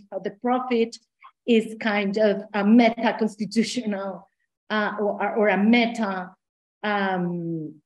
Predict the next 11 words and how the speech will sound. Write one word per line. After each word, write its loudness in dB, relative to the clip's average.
regulator 4
of, 2
uh, 0
climate -2
finance. -8
Uh, 0
this 4
has -2
to -10
do 4
also 2